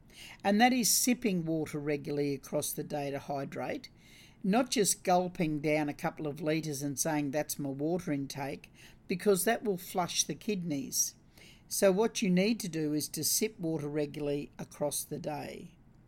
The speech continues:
Now, it really is important that when you're taking apple cider vinegar,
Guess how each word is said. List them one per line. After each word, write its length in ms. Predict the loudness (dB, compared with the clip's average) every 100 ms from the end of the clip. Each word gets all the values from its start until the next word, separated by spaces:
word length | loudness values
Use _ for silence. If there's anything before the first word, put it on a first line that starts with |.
| -20 -20 -20 -20 -20 -20 -20 2
Now, 200 | 4 4 2
it 200 | -2 -2
really 640 | 2 4 4 2 2 2
is 220 | 4 2 -2
important 920 | -2 -2 0 0 0 -4 -6 -8 -14 -18 -20 -20 -6
that 160 | -2 4
when 240 | 4 6
you're 200 | 4 2
taking 760 | 0 0 2 2 0 -2 -2 -4 -6
apple 260 | -6 -4
cider 360 | -4 -2 -2 -2
vinegar, 500 | -2 -2 -4 -8